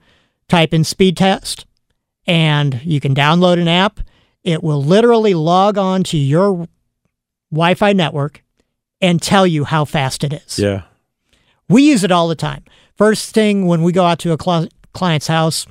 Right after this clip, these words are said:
Speaker 1: and they say they're having, uh, issues with the speed of the network, we'll just open that up and test it right there. And that gives us all the information we need to start to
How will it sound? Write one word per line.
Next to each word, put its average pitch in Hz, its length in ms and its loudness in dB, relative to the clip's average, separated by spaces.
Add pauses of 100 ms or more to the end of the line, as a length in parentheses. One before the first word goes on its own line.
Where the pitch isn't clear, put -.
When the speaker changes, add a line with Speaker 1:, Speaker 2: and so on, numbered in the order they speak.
(200)
Speaker 1:
and 165 120 0
they 151 100 2
say 170 220 0
they're 151 140 0
having, 147 280 -2
uh, 139 360 -2
issues 170 320 0
with 160 180 -2
the 156 80 -4
speed 160 280 0
of 156 100 0
the 151 80 0
network, 165 480 -2 (1200)
we'll 165 140 0
just 160 180 -2 (340)
open 175 240 2
that 170 200 2
up 202 220 -2 (120)
and 151 80 -4
test 185 240 -2
it 156 40 -6
right 151 200 -2
there. 185 200 0 (1160)
And 156 140 2
that 160 160 0
gives 170 220 0
us 165 120 0
all 170 160 2
the 170 120 2
information 165 520 0
we 180 120 2
need 160 300 0
to 147 200 -6
start 160 580 -2 (720)
to 143 460 -2